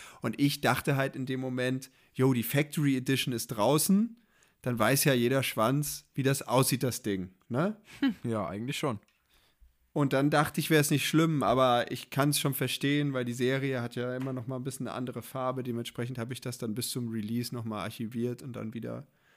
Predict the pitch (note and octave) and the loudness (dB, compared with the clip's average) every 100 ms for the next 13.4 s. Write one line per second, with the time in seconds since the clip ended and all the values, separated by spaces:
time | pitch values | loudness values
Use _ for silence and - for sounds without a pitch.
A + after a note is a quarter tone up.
0 | _ _ _ - G#2 B2+ B2+ A2+ A2+ A2+ | _ _ _ -4 -2 0 -2 -4 -6 -6
1 | G#2 G2+ G2 F#2+ F#2+ G2 A2+ F#2 F#2+ G2 | -6 -6 -8 -8 -6 -6 -4 -4 -4 -6
2 | F#2+ - A2 B2 A2 G2+ G#2 G#2 - G2+ | -4 0 0 0 -2 -4 -4 -4 -6 -8
3 | - F2+ F#2 G#2+ A#2 G#2+ G#2 G#2 G2+ G2+ | -6 -6 -6 -6 -6 -6 -6 -6 -8 -8
4 | G#2 F#2+ - F#2+ F#2+ F2+ _ - - - | -8 -12 -10 -8 -8 -10 _ -20 -20 -8
5 | A#2+ B2+ G#2+ - A#2 - A#2 G#2 G2+ G2 | -4 -2 -2 -2 -4 -4 -4 -4 -4 -6
6 | - F#2+ G#2+ A#2+ B2+ D3 A#2+ C#3 D#3+ C#3 | -6 -2 2 4 2 0 -2 2 4 2
7 | - C3 C#3+ D3 - G#2 A2+ - F#2 G2 | 2 2 2 0 0 -2 -2 -6 -8 -10
8 | - G2 E2+ A#2+ B2+ D3 D#3 C#3 C#3+ C3+ | -10 -8 0 2 2 2 -2 -2 -4 -2
9 | B2+ C3 B2+ D3 D#3+ D3+ D3+ - D#3+ D#3 | 0 2 4 4 6 6 4 4 4 4
10 | C#3+ A#2+ - C#3 C3+ C3 C3 B2 D3 D3+ | 2 2 2 4 4 2 2 0 0 0
11 | C#3+ C#3 C3+ C#3 C3 C3 B2+ - A#3 A3 | 0 0 -2 -4 -2 0 -2 2 4 4
12 | A3+ G3+ - F#3 F#3 D#3 E3+ F#3 F#3 F3 | 2 0 -2 0 2 0 0 0 0 0
13 | D#3 D3+ D3 | 0 2 2